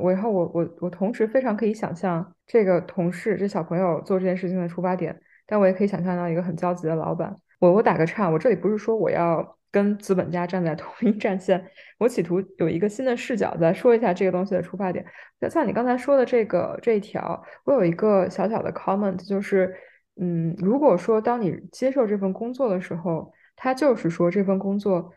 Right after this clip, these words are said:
性质，比如说就是甲方随时都会有新的这个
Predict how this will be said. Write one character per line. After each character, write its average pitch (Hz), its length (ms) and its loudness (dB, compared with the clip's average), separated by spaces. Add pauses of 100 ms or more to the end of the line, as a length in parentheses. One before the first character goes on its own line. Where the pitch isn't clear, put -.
(300)
性 254 300 -4
质， - 220 -8
比 - 140 -4
如 156 120 -2
说 175 140 0
就 185 140 4
是 180 340 0
甲 170 180 0
方 190 400 0
随 175 220 2
时 190 200 -4
都 180 140 2
会 180 260 0
有 156 220 -4
新 190 280 -4
的 165 180 2
这 165 180 -2
个 - 340 -8